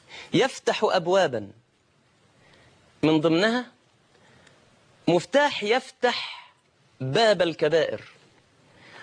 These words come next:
ومفتاح يفتح باب الصغائر، ومفتاح يفتح باب البدعة. وإن باب البدعة بريد الكفر أو بوابة الكفر والزندقة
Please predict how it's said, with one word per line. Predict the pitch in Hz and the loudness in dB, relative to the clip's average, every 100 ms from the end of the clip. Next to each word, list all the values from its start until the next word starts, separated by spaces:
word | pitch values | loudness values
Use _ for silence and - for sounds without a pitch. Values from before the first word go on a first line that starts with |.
| - - | -8 -2
ومفتاح | 165 196 - 277 269 - | 0 0 0 2 2 2
يفتح | 220 254 - - 233 - - - | 0 0 -4 -4 -4 -4 -14 -8
باب | 160 233 196 | 0 0 0
الصغائر، | - 170 160 185 180 127 - - _ _ _ _ - - - | -2 -2 0 0 0 -2 -6 -20 _ _ _ _ -20 -8 -2
ومفتاح | 156 170 - 226 220 - | 0 0 0 -2 -2 0
يفتح | 208 214 - 202 - - _ _ _ 151 | -2 -2 -6 -6 -6 -14 _ _ _ 0
باب | 196 165 | 2 2
البدعة. | 135 135 120 92 - _ _ _ _ _ _ - - - - | 2 0 -2 -6 -12 _ _ _ _ _ _ -20 -16 -16 -4
وإن | 156 170 233 220 208 | -2 0 0 2 2
باب | 202 277 240 | 2 2 2
البدعة | 240 214 202 180 196 262 269 262 226 _ _ - | 0 -2 -2 -2 0 -2 -2 -6 -6 _ _ -4
بريد | 139 185 233 220 | 2 4 4 2
الكفر | 175 156 190 - - - - - - _ _ _ _ | 0 -2 -4 -4 -10 -16 -20 -20 -20 _ _ _ _
أو | 147 | -2
بوابة | 139 147 160 156 123 | 2 2 2 2 -2
الكفر | 117 - 113 - - - _ _ _ _ _ - - - | -4 -8 -8 -10 -18 -20 _ _ _ _ _ -20 -10 -2
والزندقة | 139 127 135 131 147 - 107 | -2 0 0 0 -2 -6 -12